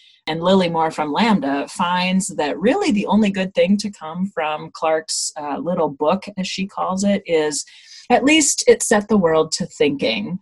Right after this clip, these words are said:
So she can find the tiny silver lining that it at least brought it up for discussion. But Clark's book is known for being damaging to women in higher education for so long because,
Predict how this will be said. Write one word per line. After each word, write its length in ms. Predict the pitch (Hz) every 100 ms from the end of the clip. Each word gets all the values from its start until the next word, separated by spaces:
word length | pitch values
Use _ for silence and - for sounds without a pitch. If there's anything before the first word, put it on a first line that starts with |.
| -
So 560 | - 151 143 143 143
she 220 | 143 - 160
can 180 | 170
find 360 | 165 165 170 175
the 140 | -
tiny 420 | 147 - 151 185 226
silver 340 | - - 254
lining 500 | 247 254 262 269 269
that 280 | - - - _ _ -
it 120 | 151 -
at 100 | 165
least 260 | 196 -
brought 160 | 165 156
it 80 | 147
up 140 | 131
for 120 | 110
discussion. 840 | 139 143 - 143 - 131 120 156 - -
But 140 | 156 -
Clark's 340 | 190 208 -
book 180 | 170 165
is 220 | 151 143
known 440 | 147 151 151 156
for 200 | 143 160
being 240 | 147 151 147
damaging 500 | 139 151 151 143 143
to 120 | 147
women 200 | 147 143
in 100 | 135
higher 260 | 139 143 214
education 580 | - - - 277 285 277
for 320 | - 269 -
so 240 | - -
long 460 | 214 139 - - 277
because, 600 | - - - 240 269 -